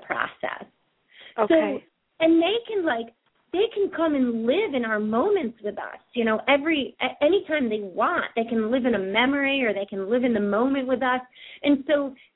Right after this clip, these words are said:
Speaker 1: they don't feel disconnected.
Speaker 2: Okay.
Speaker 1: You know, and so
Speaker 2: Not like we do.
Speaker 1: Not like we do, but the, the magical thing about it is if that, if you allow her to come into your space, if you allow her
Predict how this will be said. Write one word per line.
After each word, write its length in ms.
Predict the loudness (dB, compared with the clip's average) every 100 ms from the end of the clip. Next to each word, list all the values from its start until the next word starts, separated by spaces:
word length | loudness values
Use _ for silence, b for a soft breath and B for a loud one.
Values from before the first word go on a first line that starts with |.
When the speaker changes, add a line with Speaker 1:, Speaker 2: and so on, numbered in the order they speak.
| -2
Speaker 1:
they 100 | 0
don't 240 | 0 -2 -10 _
feel 380 | 0 0 0 -2
disconnected. 1080 | -4 -4 -2 -2 0 -4 -6 -10 -10 -12 -20 _ _ _ _ _ _ _
Speaker 2:
Okay. 400 | -6 0 0 0 2
Speaker 1:
You 80 |
know, 200 | 4 4 0 -8 _ 2
and 180 | 2 2
so 80 | 0 2
Speaker 2:
Not 180 | 4 4
like 220 | 2 0
we 160 | -8 -6
do. 280 | -8 -10 -12 _ _ _ _ _ _ 0
Speaker 1:
Not 280 | 2 4 4
like 120 | 4
we 280 | 4 4 4 2
do, 180 | -2 -6 _ -6
but 100 | -4
the, 180 | -4 -6 -6 0
the 80 |
magical 720 | 2 2 2 0 -2 0 0 -2 2
thing 160 | 2 2 0
about 340 | 0 0 0
it 200 | -2 -6 b b -8
is 140 | -6
if 260 | -4 -8 -2
that, 260 | 0 0 -4 -6
if 120 | -4
you 180 | 0 2
allow 920 | 4 2 -2 -2 -2 0 2 4 2 -2 b _ -12 0
her 220 | 2 2
to 100 | 0 -2
come 280 | 2 2 2 -2
into 320 | 4 4 4
your 220 | 0 -2 -2
space, 480 | -8 _ -4 -4 -4
if 80 | -6
you 220 | -4 0
allow 340 | 2 4 4
her 100 | 0